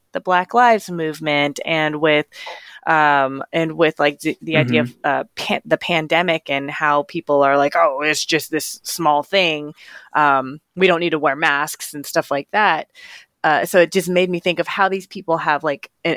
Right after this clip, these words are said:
Speaker 1: how everybody has their own, like, beliefs, but even if they're confronted with, like, facts or with new information, not everybody is willing to change their minds.
Speaker 2: Of course,
Speaker 1: Um,
Speaker 2: yeah. And the equivalent,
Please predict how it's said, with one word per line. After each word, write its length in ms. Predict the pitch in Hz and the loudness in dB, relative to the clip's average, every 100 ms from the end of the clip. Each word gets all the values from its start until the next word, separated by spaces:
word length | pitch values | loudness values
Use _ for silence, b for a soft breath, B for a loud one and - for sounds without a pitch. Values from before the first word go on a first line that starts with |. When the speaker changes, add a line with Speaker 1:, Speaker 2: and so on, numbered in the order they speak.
| - | -4
Speaker 1:
how 200 | - - - | -4 -2 0
everybody 380 | 214 202 151 | 2 2 2
has 260 | 156 165 156 | 0 -2 -2
their 160 | 156 - | -2 -2
own, 280 | 160 151 | -2 -2
like, 240 | 147 135 - | -2 -2 0
beliefs, 420 | 160 170 220 - | 4 4 2 -2
but 240 | - 160 - | -2 0 0
even 240 | 185 180 | -4 -2
if 140 | 170 | -2
they're 140 | - 165 | 0 0
confronted 640 | 175 160 - 160 - 165 | -2 -6 -2 -4 -2 -2
with, 220 | 156 156 | 0 0
like, 200 | 160 - | 0 -4
facts 580 | - 135 117 - - - - | -6 -2 -2 -2 -12 -10 -2
or 200 | 160 156 | 0 0
with 200 | 160 - | -2 0
new 200 | 190 196 | 2 2
information, 840 | 170 180 165 165 170 202 170 147 | 0 -2 -2 0 0 0 -4 -4
not 180 | 160 139 147 | -2 -2 -4
everybody 480 | 143 147 143 143 | -8 -4 -2 0
is 140 | 143 - | -2 -2
willing 240 | 139 135 | -4 -6
to 80 | 117 | -8
change 380 | - 151 139 - | -6 -6 -6 -6
their 120 | 123 | -6
minds. 720 | 127 135 - - - - - B B B | 0 0 0 -6 -12 -16 -18 B B B
Speaker 2:
Of 140 | 156 143 | -4 0
course, 380 | 143 135 131 127 | 4 4 4 0
Speaker 1:
Um, 60 | |
Speaker 2:
yeah. 260 | 127 123 123 107 _ | -4 -4 -6 -10 _
And 280 | 147 143 135 143 | 0 0 0 0
the 80 | |
equivalent, 640 | 147 139 208 196 139 113 | 0 2 2 2 0 -2